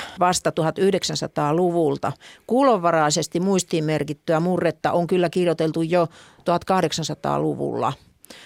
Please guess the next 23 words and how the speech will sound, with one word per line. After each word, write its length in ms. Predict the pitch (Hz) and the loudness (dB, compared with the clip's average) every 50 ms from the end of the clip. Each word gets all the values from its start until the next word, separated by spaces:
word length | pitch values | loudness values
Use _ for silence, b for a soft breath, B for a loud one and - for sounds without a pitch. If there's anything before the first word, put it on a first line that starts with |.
| B B | B B
Mut 120 | - 170 - | -10 -4 -2
vähän 220 | 208 208 226 214 | 2 2 2 2
vaikea 400 | 226 247 277 285 - 254 196 165 | 2 2 2 2 2 0 0 0
on 80 | 175 175 | 0 -2
sanoa, 420 | - 220 220 240 233 202 156 98 | -2 0 0 0 2 0 0 -2
että 340 | - 160 - _ 180 165 - - - | -4 -6 -4 _ -2 -2 -2 -4 -10
minkälaisia 760 | - 190 190 202 240 240 269 254 240 208 185 - 190 180 175 175 | -8 -4 -2 -2 -2 0 0 2 2 2 2 2 2 0 0 0
diskurssipartikkeleita 1200 | 220 233 226 - - - 185 165 - 170 - - 180 185 185 - 170 - - 160 160 156 - - | 0 0 -2 -2 -4 -4 -4 -4 -4 -4 -2 0 0 0 0 -2 -4 -4 -4 -2 -2 -2 -2 -2
on 100 | - 170 | -4 -2
käytetty 480 | 160 208 208 196 180 175 - - 165 165 | 0 0 0 2 0 -2 -4 -6 -6 -2
vaikkapa 360 | 175 170 160 - 170 - 170 | -2 -2 -2 -4 -6 -6 -4
tuhatviisisataaluvulla 1300 | 160 175 180 180 - 196 190 233 247 240 233 190 - 156 - - 143 139 131 135 131 135 143 143 147 - b b b b b b _ | -4 -2 -4 -2 -2 -2 -2 0 0 0 0 0 -2 -4 -4 -4 -4 -4 -4 -6 -6 -8 -6 -6 -6 -6 b b b b b b _
tai 240 | 175 170 165 156 151 | 0 2 2 2 2
aiemmin, 560 | - 202 202 202 185 180 175 165 208 190 185 | 2 2 2 4 2 2 2 0 0 -2 0
koska 300 | - 180 165 - - 175 - - | 0 -2 -2 0 -2 -6 -4 -2
kirjakieleenhän 880 | 247 262 262 226 185 165 - 196 190 185 170 170 165 165 165 170 170 160 | 0 0 2 2 2 2 2 2 2 4 4 4 2 2 2 0 -2 0
ei 280 | - 208 220 208 - | 2 2 4 4 4
ole 180 | 160 185 175 156 - | 2 2 0 0 -2
kirjattu 480 | - - 202 185 170 156 - - _ 135 - _ | -2 0 0 2 2 0 -2 -4 _ -14 -10 _
kaikkia 440 | - 147 143 - _ - - 135 | -4 -2 -2 -4 _ -8 -8 -8
tällaisia. 760 | - - 156 156 147 151 139 131 160 185 - - - - 175 - - - - _ _ b b b b b b b b b b b b b b b b b | -4 -2 -2 0 0 0 -2 -2 -4 -4 -4 -6 -6 -8 -10 -12 -14 -18 -20 _ _ b b b b b b b b b b b b b b b b b
Mut 180 | 196 190 - 202 | -6 -4 0 2
varmaan 520 | 240 277 311 320 269 233 202 180 165 - | 2 2 4 2 2 2 2 0 -2 -4